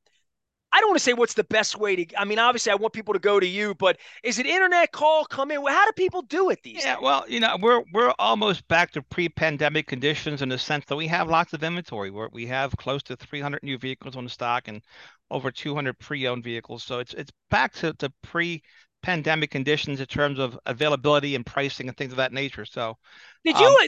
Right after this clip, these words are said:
Speaker 1: think
Speaker 2: that's,
Speaker 1: that that
Speaker 2: that's where
Speaker 1: might
Speaker 2: we
Speaker 1: ne-,
Speaker 2: are.
Speaker 1: never come back? 'Cause, I mean, you and I have traveled enough to know, like,
Speaker 2: Yeah.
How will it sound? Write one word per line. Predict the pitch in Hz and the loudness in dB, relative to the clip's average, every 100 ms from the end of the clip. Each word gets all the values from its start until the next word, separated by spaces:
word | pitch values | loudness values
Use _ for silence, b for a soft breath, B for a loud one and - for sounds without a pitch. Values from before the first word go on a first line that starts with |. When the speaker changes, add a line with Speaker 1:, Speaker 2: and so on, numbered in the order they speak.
| - | 4
Speaker 1:
think | 330 302 | 0 2
Speaker 2:
that's, | |
Speaker 1:
that | 294 | 2
that | 277 | 4
Speaker 2:
that's | 247 | 4
where | 277 | 4
Speaker 1:
might | |
Speaker 2:
we | 285 | 4
Speaker 1:
ne-, | 117 | 2
Speaker 2:
are. | 110 | 2
Speaker 1:
never | 233 240 240 | 2 2 0
come | 220 214 | 0 0
back? | 202 196 - | 2 0 -4
'Cause, | - 226 | -4 0
I | |
mean, | 240 247 | 0 4
you | 339 | 4
and | 427 | 4
I | 330 | 2
have | 254 | 2
traveled | - 247 254 220 | 0 2 2 0
enough | 202 190 | 0 -2
to | - | -4
know, | 196 196 | -2 0
like, | 190 175 | 0 -4
Speaker 2:
Yeah. | 123 | -6